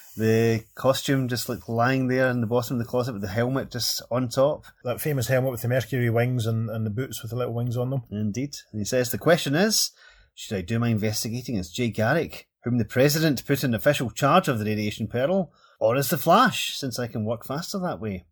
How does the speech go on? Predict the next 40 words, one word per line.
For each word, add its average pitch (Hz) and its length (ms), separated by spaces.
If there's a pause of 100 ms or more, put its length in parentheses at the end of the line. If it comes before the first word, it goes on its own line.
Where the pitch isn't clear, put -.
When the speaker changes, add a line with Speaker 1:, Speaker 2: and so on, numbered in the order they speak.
(100)
Speaker 2:
That's 214 240
interesting, 101 560
isn't 226 180
it? 143 120 (160)
Speaker 1:
Yeah. 147 380 (260)
Speaker 2:
Jay's 123 340
reached - 420
a 120 60
position 117 580
where 120 140
the, 110 220
Speaker 1:
He's 120 240 (100)
Speaker 2:
the - 60
president's 123 420
got 110 220
him 120 80
on 120 100
speed 127 320
dial 143 320
and 110 160 (260)
Speaker 1:
Pretty 117 160
much. 151 360
Speaker 2:
and 113 260
is 110 260 (140)
calling 123 320
him 113 140
in 123 200
when 120 140
the 113 80
whole 117 240
Speaker 1:
As - 20
a - 20
Speaker 2:
planet's 117 240
at, - 40
Speaker 1:
scientific 123 400
Speaker 2:
at 107 40
stake. 131 140
Speaker 1:
expert. 143 400
Speaker 2:
Yeah. 165 260 (720)
Speaker 1:
Cool. 220 140